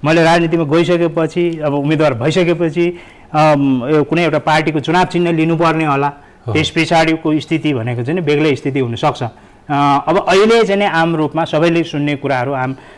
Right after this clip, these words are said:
Speaker 1: जनसमुदायले सुन्ने कुराहरू त छँदै नै छ, तर अब भोलि त्यो रूपमा हुन्छ भन्ने चाहिँ मलाई लाग्दैन।
Speaker 2: निर्वाचनको कुरा गरिरहेका छौँ, अलिकति सकारात्मक तरिकाले नै कुरा गरौँ, हामी कार्यक्रमको अन्त्यतिर आइसकेका छौँ। मलाई यो कुरा भनिदिनुहोस् भवानीजी,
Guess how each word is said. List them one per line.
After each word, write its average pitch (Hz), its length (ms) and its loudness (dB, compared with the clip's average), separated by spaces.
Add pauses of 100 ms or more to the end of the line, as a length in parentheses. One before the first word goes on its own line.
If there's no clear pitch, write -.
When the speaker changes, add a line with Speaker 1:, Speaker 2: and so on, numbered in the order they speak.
(120)
Speaker 1:
जनसमुदायले 135 580 0
सुन्ने 135 280 0
कुराहरू 120 360 -2
त 123 140 -4
छँदै 165 260 2
नै 151 100 0
छ, 127 80 -2 (380)
तर 160 80 2
अब 147 180 2
भोलि 151 240 2
त्यो 165 200 2
रूपमा 151 240 2
हुन्छ 107 220 -4
भन्ने 113 280 -2
चाहिँ 123 160 -2
मलाई 107 180 -4
लाग्दैन। 104 280 -6 (680)
Speaker 2:
निर्वाचनको 269 500 2
कुरा 180 220 2
गरिरहेका 156 260 4
छौँ, 175 200 0
अलिकति 185 240 0
सकारात्मक 151 600 -2
तरिकाले 135 420 0
नै 156 120 -2
कुरा 131 240 0
गरौँ, 123 240 0
हामी 110 160 -2
कार्यक्रमको 120 440 -2
अन्त्यतिर 117 360 -4
आइसकेका 110 420 -4
छौँ। 113 200 -6 (840)
मलाई 208 280 0
यो 262 80 0
कुरा 269 180 -2
भनिदिनुहोस् 131 440 0
भवानीजी, 127 680 0